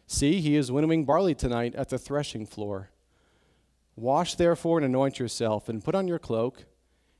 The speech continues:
and go down to the threshing floor, but do not make yourself known to the man until he has finished eating and drinking. But when he lies down, observe the place where he lies. Then go and uncover his feet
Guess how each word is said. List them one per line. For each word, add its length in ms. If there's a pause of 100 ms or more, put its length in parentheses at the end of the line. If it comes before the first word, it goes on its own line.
and 80
go 140
down 460
to 80
the 100
threshing 420
floor, 360
but 100
do 100
not 200
make 200
yourself 460
known 340
to 120
the 100
man 420 (480)
until 300
he 120
has 180
finished 420
eating 420
and 240
drinking. 480 (1000)
But 80
when 160
he 160
lies 340
down, 460 (100)
observe 520
the 80
place 400
where 100
he 140
lies. 640 (840)
Then 200
go 220
and 60
uncover 440
his 260
feet 320